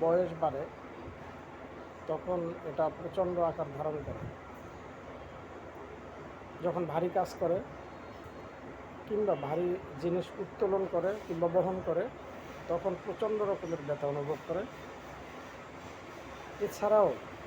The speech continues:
যেসব মহিলাদের মাসিক অনিয়মিত হয়,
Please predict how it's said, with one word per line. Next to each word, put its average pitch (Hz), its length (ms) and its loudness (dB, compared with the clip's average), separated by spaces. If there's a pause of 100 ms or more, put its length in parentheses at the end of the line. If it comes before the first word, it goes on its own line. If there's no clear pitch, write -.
(760)
যেসব 175 280 2 (120)
মহিলাদের 170 540 4 (1700)
মাসিক 156 520 0 (920)
অনিয়মিত 175 480 4 (140)
হয়, 156 160 4